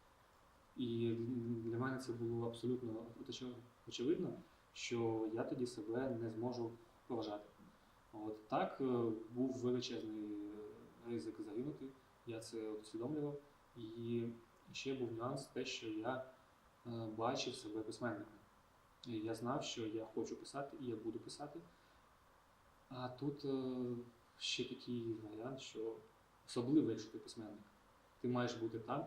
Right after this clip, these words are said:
маєш бачити це і маєш це описувати. Інакше, якщо ти з-, залишишся в тилу, а, який ти письменник, про що ти будеш писати?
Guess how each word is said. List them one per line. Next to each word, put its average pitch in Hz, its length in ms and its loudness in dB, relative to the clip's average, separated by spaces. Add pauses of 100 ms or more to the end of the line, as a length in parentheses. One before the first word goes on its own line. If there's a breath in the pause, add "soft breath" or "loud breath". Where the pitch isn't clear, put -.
маєш 117 240 -4
бачити - 400 0
це - 140 -12 (560)
і 117 40 -4
маєш 117 420 0
це 123 80 2
описувати. 107 480 0 (600)
Інакше, 127 400 0
якщо 123 300 2
ти 123 280 6
з-, 110 160 2
залишишся 117 600 0 (320)
в - 100 -12
тилу, 135 300 6 (420)
а, 113 240 -2 (2000)
який 127 180 -2
ти - 80 -2
письменник, 110 320 -6
про - 80 -10
що - 100 -10
ти 117 60 -2
будеш - 140 -4
писати? - 260 -16